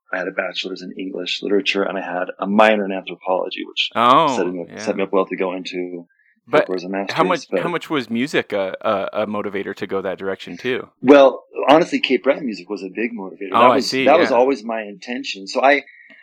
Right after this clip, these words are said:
Speaker 1: yeah, so I, I met Larry, and I started playing at his sessions and learning a lot about Cape Breton piping. And then
Speaker 2: Was
Speaker 1: I
Speaker 2: that
Speaker 1: met
Speaker 2: down in
Speaker 1: Barry
Speaker 2: Payson?
Speaker 1: Shears. That was down in, in, um,
Speaker 2: Oh, Springville, yeah?
Speaker 1: Springville, yeah,
Speaker 2: Yeah.
Speaker 1: Springville. Sorry, yeah, in Springville.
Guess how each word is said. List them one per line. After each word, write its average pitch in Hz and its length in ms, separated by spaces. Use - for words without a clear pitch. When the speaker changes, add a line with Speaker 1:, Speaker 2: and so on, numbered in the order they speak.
Speaker 1:
yeah, 151 220
so 147 140
I, 135 80
I 127 180
met 123 200
Larry, 127 460
and 104 240
I 107 100
started 107 300
playing 113 220
at 101 80
his 107 220
sessions 107 480
and 92 80
learning 98 180
a 98 60
lot 98 140
about 98 180
Cape 101 160
Breton 95 220
piping. 101 560
And 92 120
then 104 80
Speaker 2:
Was 104 100
Speaker 1:
I - 40
Speaker 2:
that 175 100
Speaker 1:
met 185 60
Speaker 2:
down 180 100
in 175 60
Speaker 1:
Barry 101 180
Speaker 2:
Payson? - 160
Speaker 1:
Shears. 127 640
That 127 120
was 131 260
down 147 340
in, 123 240
in, 107 140
um, 196 120
Speaker 2:
Oh, 156 100
Springville, 156 480
yeah? 120 240
Speaker 1:
Springville, 104 520
yeah, 110 140
Speaker 2:
Yeah. - 40
Speaker 1:
Springville. 95 300
Sorry, 95 280
yeah, 101 380
in 117 80
Springville. 95 560